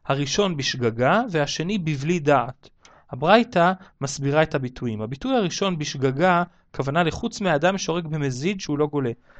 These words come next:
ומסביר רבא שהחידוש של הברייתא הוא שאפילו באדם שחשב שמותר להרוג והרג, ההלכה היא שהוא לא גולה. ודווקא אדם שלא הייתה לו שום כוונה להרוג גולה, ולא אדם כזה שהייתה לו כוונה. לפי רבא הוא לא יגלה כי הוא קרוב דומה למזיד.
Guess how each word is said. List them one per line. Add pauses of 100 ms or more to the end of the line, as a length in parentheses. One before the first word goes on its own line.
(180)
ומסביר
רבא
שהחידוש
של
הברייתא
הוא (220)
שאפילו
באדם
שחשב
שמותר
להרוג
והרג, (360)
ההלכה
היא
שהוא
לא
גולה. (440)
ודווקא
אדם
שלא
הייתה
לו
שום
כוונה
להרוג
גולה,
ולא
אדם
כזה
שהייתה
לו
כוונה. (960)
לפי
רבא
הוא
לא
יגלה
כי
הוא
קרוב
דומה
למזיד.